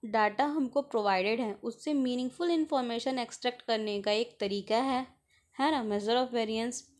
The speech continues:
जो वेरिएबिलिटी होती है, ये बहुत सारा इन्फॉर्मेशन प्रोवाइड करता है उस डेटा के बारे में, जैसे कि कितना, मतलब,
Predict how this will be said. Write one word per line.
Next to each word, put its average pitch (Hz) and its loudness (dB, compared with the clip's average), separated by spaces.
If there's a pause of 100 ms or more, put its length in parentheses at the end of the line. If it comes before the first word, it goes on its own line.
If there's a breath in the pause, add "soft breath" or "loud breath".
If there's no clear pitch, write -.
(340 loud breath)
जो 277 2
वेरिएबिलिटी 220 2
होती 196 0
है, 196 -2
ये 254 2
बहुत 233 0
सारा 302 6
इन्फॉर्मेशन 240 0
प्रोवाइड 202 2
करता 202 0
है 226 2
उस 214 0
डेटा 190 2
के 226 0
बारे 185 0
में, 190 -4 (400 loud breath)
जैसे 214 0
कि 262 -6 (460 soft breath)
कितना, 285 0
मतलब, 247 0